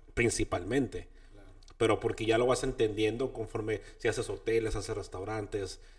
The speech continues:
Speaker 1: haces boutiques, haces bares, y, y conforme vas plastificando el cerebro, ¿no?
Speaker 2: Claro.
Speaker 1: La creatividad.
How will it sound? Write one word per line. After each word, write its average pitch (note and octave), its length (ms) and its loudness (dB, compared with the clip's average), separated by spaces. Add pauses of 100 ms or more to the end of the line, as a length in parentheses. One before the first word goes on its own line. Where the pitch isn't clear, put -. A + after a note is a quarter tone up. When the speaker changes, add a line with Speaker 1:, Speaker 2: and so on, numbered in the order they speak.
(120)
Speaker 1:
haces - 420 0
boutiques, A#2+ 520 2
haces G#2 460 0
bares, A2 640 0 (440)
y, A#2+ 220 -8
y C3 100 -4
conforme B2+ 600 4 (160)
vas A#2 220 4
plastificando C3 880 0
el B2 60 0
cerebro, A#2 440 2
¿no? B2+ 300 0
Speaker 2:
Claro. - 200 -14 (100)
Speaker 1:
La A2+ 160 4
creatividad. G#2 640 -4